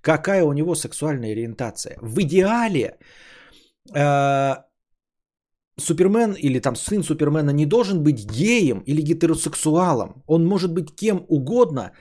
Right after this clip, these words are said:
но мы не должны об этом знать вообще, не представлять, потому что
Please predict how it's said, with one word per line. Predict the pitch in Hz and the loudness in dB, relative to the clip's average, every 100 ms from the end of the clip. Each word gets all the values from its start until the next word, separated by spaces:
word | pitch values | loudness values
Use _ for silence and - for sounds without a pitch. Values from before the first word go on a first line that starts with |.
| _ | _
но | 156 196 175 | 0 2 2
мы | 175 220 196 117 _ _ _ _ | 2 0 0 -4 _ _ _ _
не | 147 156 185 | -2 0 2
должны | 175 170 147 208 185 | 0 0 -2 -2 -2
об | 135 | 0
этом | 175 151 120 | -2 -4 -6
знать | 101 127 170 143 - - | -4 -4 -2 -4 -10 -18
вообще, | 110 120 156 151 - - - 170 123 - - - _ _ - | -6 -2 -2 -2 -6 -8 -6 -4 -4 -6 -14 -20 _ _ -4
не | 131 185 | 0 0
представлять, | 185 190 - 190 185 196 165 90 - | 2 2 0 -4 -2 0 -2 -2 -6
потому | 135 175 180 196 | -6 -4 -4 -6
что | - | -6